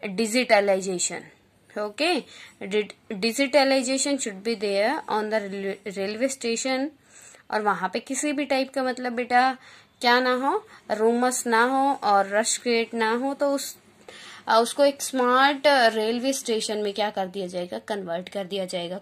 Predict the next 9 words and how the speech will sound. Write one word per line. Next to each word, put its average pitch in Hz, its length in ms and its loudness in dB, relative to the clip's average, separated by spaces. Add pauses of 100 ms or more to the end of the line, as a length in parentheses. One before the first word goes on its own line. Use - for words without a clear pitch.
कब? 285 220 2 (480)
जब 196 300 0
बीजेपी 190 480 -6
क्या 185 200 0
आ 165 80 0
जाएगी, 175 500 -10 (1800)
आपकी 220 480 -4 (100)
जीत 214 420 -4
जाएगी। 175 460 -2